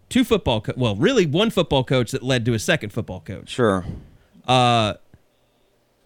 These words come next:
Speaker 1: what if he hires a clunker? And if, I mean, that's the thing about Oklahoma. That's the thing
Speaker 2: Yeah.
Speaker 1: about Joe Castiglione. If he hires a clunker, he's getting fired over this.
Speaker 2: Well, eh, this is a situation, too, that, I mean, just where the, where everything's going right now. And it's one of the reasons why Lincoln isn't here.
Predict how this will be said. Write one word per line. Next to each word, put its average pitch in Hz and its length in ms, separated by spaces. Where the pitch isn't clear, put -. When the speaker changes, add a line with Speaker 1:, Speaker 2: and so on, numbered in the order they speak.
Speaker 1:
what 117 240
if 208 80
he 233 120
hires 202 320
a 156 40
clunker? 147 520
And 117 140
if, 101 200
I 151 40
mean, 160 140
that's 170 180
the 349 60
thing 269 140
about 247 220
Oklahoma. 226 300
That's 208 120
the 254 60
thing - 80
Speaker 2:
Yeah. 240 80
Speaker 1:
about 208 60
Joe 226 100
Castiglione. 220 380
If 123 100
he 202 120
hires 240 280
a 202 60
clunker, 196 500
he's 233 260
getting 165 200
fired 151 360
over 87 200
this. - 340
Speaker 2:
Well, 208 120
eh, 151 160
this 147 240
is 165 160
a 139 80
situation, 131 560
too, 165 280
that, 131 220
I 95 80
mean, 107 320
just 104 240
where 117 220
the, 147 180
where 139 200
everything's 151 380
going 165 320
right 64 200
now. 64 200
And 131 120
it's 120 120
one 127 140
of 127 60
the 127 60
reasons 135 280
why 131 120
Lincoln 127 300
isn't 104 180
here. 185 240